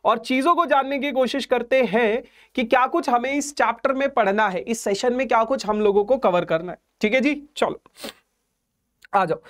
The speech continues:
तो सबसे पहले <clears throat> अगर मैं बात करूं सब्स्टिट्यूशन मेथड होता क्या है, सब्स्टिट्यूशन मेथड समझने से पहले कुछ थोड़ा सा इतिहास समझते हैं सब्स्टिट्यूशन मेथड का। देखो आप लोगों के पास, आप लोगों ने पढ़ा है कि यार आपके पास जो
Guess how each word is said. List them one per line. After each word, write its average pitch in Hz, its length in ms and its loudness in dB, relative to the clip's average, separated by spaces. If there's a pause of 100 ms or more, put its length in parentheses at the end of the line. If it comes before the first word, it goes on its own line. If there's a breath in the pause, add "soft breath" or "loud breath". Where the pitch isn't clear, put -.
(480 loud breath)
तो 294 340 4
सबसे 339 300 0
पहले 269 320 2 (200)
<clears throat> - 1600 -6
अगर 240 280 2
मैं 196 180 -2 (260)
बात 233 280 2
करूं 247 260 0
सब्स्टिट्यूशन 247 600 -2
मेथड 214 340 0
होता 175 280 -2
क्या 165 120 -4
है, 165 40 -6
सब्स्टिट्यूशन 277 640 0
मेथड 240 280 2
समझने 233 380 -2
से 247 100 0
पहले 190 260 0
कुछ 240 220 -4 (100)
थोड़ा 226 180 4
सा 247 220 0
इतिहास 190 500 0
समझते 185 380 -4
हैं 214 140 0
सब्स्टिट्यूशन 190 560 -2
मेथड 160 320 -2
का। 160 120 -12 (920 loud breath)
देखो 269 180 4
आप 277 260 2
लोगों 294 240 2
के 349 120 2
पास, 285 320 2
आप 214 200 0
लोगों 247 220 2
ने 302 120 4
पढ़ा 240 200 2
है 254 100 0
कि 277 180 -2
यार 277 160 2
आपके 214 600 -2
पास 247 260 0
जो 294 200 -10